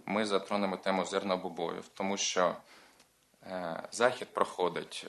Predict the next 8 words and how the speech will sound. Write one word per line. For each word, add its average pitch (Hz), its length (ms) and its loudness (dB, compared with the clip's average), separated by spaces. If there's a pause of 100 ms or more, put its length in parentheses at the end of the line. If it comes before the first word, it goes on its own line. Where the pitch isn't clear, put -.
під, 101 380 -4
е, 85 320 0
егідою 95 500 -2
оон 113 320 4
в 98 40 -4
рамках 98 360 4
міжнародного, 85 720 0 (540)
е, 90 60 -2